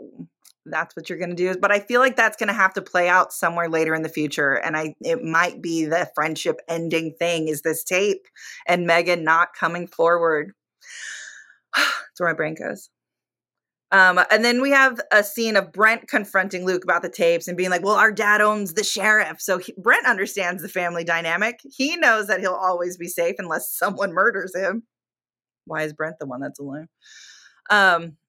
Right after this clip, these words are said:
and then he says that he, because Luke denies giving the tapes to the cops, he's, like, gonna live on that rock forever. Uh, and he says that he believes Luke, but he then threatens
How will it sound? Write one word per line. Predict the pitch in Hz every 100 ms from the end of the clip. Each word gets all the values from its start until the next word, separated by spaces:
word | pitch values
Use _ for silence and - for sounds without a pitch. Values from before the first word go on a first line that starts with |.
| _
and | 214
then | 233 226
he | 226
says | 285 285
that | 285
he, | 240 254 202 -
because | 196 226
Luke | 208 277 240
denies | 247 202 202 202
giving | 180 185
the | 185
tapes | 180 180 180 -
to |
the | 180
cops, | - 180 180 -
he's, | 165 160
like, | 165
gonna | 185 160 - _ _
live | 180 202 202
on | 185
that | 185 170
rock | 170 170 175
forever. | 165 180 180 175 - - - - _ -
Uh, | 202 185 -
and | 202 208
he | 226
says | 226 277
that | 277
he | 233
believes | 226 208 196 233 254 262 226 202
Luke, | 180 160 156 - _ _
but | 147 196 180 180 - _
he | _ - 214
then | 214 233 226 220 202 _ _
threatens | - 208 226 226 226 202